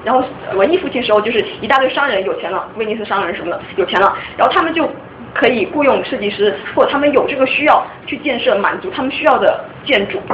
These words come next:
然后这时候艺术就开始起来回答这样的问题，说：“OK，我们要复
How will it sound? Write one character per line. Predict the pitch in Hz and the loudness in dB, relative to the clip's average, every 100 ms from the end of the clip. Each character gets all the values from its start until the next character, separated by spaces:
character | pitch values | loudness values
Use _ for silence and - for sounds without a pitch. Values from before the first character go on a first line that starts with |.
| - - - - | -6 -10 -14 2
然 | 214 | 4
后 | |
这 | 415 427 | 6 2
时 | 214 | 2
候 | 247 185 - - | 4 4 2 -4
艺 | 285 285 | -4 -2
术 | |
就 | 247 | -6
开 | - 208 | -2 -2
始 | 185 - | -2 -2
起 | |
来 | 139 175 - | 0 0 0
回 | 185 | 0
答 | 180 | 2
这 | 240 | 2
样 | 214 | 0
的 | 202 | 0
问 | 214 | -2
题， | - 185 | -4 -4
说： | 185 | -2
“OK， | 214 240 165 185 | 0 0 0 2
我 | 175 | 2
们 | 196 | 4
要 | 233 | 4
复 | 233 226 | 2 -4